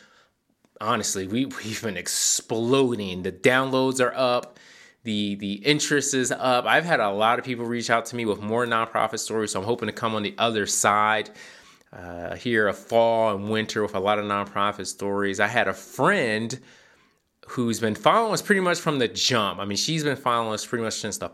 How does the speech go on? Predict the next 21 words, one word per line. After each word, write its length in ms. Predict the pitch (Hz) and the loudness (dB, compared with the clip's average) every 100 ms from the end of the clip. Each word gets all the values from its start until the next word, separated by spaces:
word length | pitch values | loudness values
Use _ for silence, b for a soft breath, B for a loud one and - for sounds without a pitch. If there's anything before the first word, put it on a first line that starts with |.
| _ | _
first 260 | 127 127 - | -2 0 -2
episode, 460 | 113 107 - 107 98 | -4 -4 -4 -2 -2
and 80 | |
she 100 | - | -4
said, 160 | - 107 | -4 -2
"Swim, 460 | - 117 113 123 127 B B B B B B | -2 -2 -2 -4 -8 B B B B B B
your 180 | 110 101 | -2 0
last 420 | 98 104 120 - - | 4 6 6 2 0
episode, 520 | 110 120 - 117 117 | 0 0 2 2 0
episode 440 | 101 110 110 107 | -2 0 0 0
twenty-one, 1160 | - 120 107 - 113 95 92 101 104 104 120 143 b b b b - | -2 -2 -2 -2 -2 -2 -4 -2 0 0 -2 -8 b b b b -2
telemarketers, 1400 | 127 117 113 110 113 110 123 113 113 110 110 113 - - | 2 4 2 4 4 4 2 2 0 0 -2 -4 -6 -10
fraud, 400 | - 110 107 107 | -4 2 2 2
charities, 720 | - 104 107 110 110 113 - B B B | 2 2 2 -2 -4 -6 -10 B B B
and 140 | 104 | -8
the 40 | 95 | -6
book 300 | 90 104 104 | 0 0 0
review 560 | 123 113 127 131 135 - _ _ _ | -2 0 -2 -2 -6 -18 _ _ _
was 220 | - 95 - | -12 -10 -10
the 180 | 85 80 _ - | -10 -16 _ -4
best 540 | 95 104 110 - - | 0 0 0 -4 -6